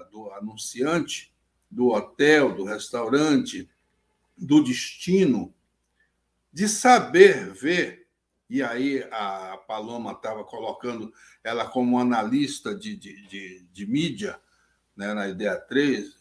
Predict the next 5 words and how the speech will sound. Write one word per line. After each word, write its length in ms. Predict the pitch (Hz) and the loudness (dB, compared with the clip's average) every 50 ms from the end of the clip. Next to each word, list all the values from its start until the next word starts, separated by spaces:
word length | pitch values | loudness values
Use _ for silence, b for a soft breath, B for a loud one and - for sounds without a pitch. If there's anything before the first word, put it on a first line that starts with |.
| _ _ | _ _
meu 180 | - 92 92 92 | -20 -16 -14 -14
amigo 460 | 92 95 101 104 101 90 90 92 95 - | -14 -12 -12 -12 -12 -12 -16 -18 -16 -12
Eduardo, 920 | - - 87 87 - 117 139 143 135 120 101 90 90 90 87 95 - - _ _ _ _ _ _ _ _ _ _ _ _ - | -12 -12 -10 -6 -2 2 6 8 8 6 6 2 -4 -6 -8 -12 -14 -16 _ _ _ _ _ _ _ _ _ _ _ _ -18
né? 340 | 139 90 101 107 120 - - _ _ _ _ _ _ _ _ _ _ _ _ _ _ - | -12 -8 -6 -6 -6 -8 -10 _ _ _ _ _ _ _ _ _ _ _ _ _ _ -14
E 1120 | 107 113 120 123 123 123 123 123 123 123 123 123 120 117 117 113 110 110 110 98 95 - | -8 -4 0 2 4 4 4 4 4 2 2 0 -2 -4 -6 -6 -6 -6 -8 -8 -10 -12